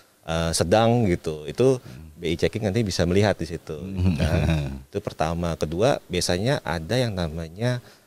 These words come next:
Speaker 1: dengan jaminan ya kalau dengan kredit.
Speaker 2: Oke.
Speaker 1: Eh, tapi memang ada juga perbankan yang ngasih kredit tanpa jami-, tanpa anggunan. Jadi
Speaker 2: Hmm.
Speaker 1: kan ada tuh namanya K T A ya,
Speaker 2: Hmm.
Speaker 1: kredit tanpa
Speaker 2: Tanpa
Speaker 1: anggunan.
Speaker 2: anggunan,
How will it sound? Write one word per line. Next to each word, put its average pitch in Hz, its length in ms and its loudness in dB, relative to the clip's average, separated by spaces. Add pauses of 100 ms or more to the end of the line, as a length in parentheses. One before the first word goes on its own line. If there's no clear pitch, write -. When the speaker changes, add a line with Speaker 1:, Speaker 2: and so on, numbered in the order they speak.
(140)
Speaker 1:
dengan 101 540 2
jaminan 98 560 6
ya 82 180 4
kalau 80 240 2
dengan 76 300 0
kredit. 78 640 0
Speaker 2:
Oke. - 180 -16
Speaker 1:
Eh, 76 180 -6
tapi 82 200 0
memang 117 240 4
ada 95 180 2
juga 104 380 4
perbankan 80 600 0
yang 90 200 4 (400)
ngasih 78 260 -2
kredit 80 400 0 (240)
tanpa 78 320 -2
jami-, 85 320 -2
tanpa 82 400 0
anggunan. 90 640 0
Jadi 65 180 -8
Speaker 2:
Hmm. 87 60 -14
Speaker 1:
kan 110 100 -2
ada - 140 -2
tuh 92 160 -2
namanya 87 320 -2
K 78 160 -4
T - 160 -4
A 90 160 2
ya, 76 160 -2
Speaker 2:
Hmm. 85 480 -18
Speaker 1:
kredit 78 240 0
tanpa 80 320 2
Speaker 2:
Tanpa 80 240 4
Speaker 1:
anggunan. 85 80 6
Speaker 2:
anggunan, 85 300 4